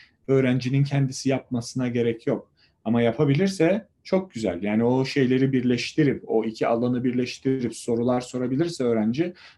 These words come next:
bu, e, günümüz koşullarında çok yaratıcı ve kabul gören, e, bir şey. E, ben keşke lisans düzeyinde işte, e,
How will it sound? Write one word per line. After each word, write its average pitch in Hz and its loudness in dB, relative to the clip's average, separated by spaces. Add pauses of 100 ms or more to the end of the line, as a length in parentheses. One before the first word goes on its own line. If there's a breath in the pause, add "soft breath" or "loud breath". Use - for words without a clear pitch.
(140)
bu, 156 0
e, 131 2
günümüz 123 0
koşullarında 120 -2 (240 loud breath)
çok 165 -2
yaratıcı 127 0
ve 175 0 (180)
kabul 151 4
gören, 107 2 (280)
e, 107 0
bir 107 0
şey. 139 -4 (340 soft breath)
E, 117 0 (540)
ben 143 2 (560)
keşke 147 0
lisans 113 -4
düzeyinde 110 2
işte, 107 -2 (460)
e, 110 -2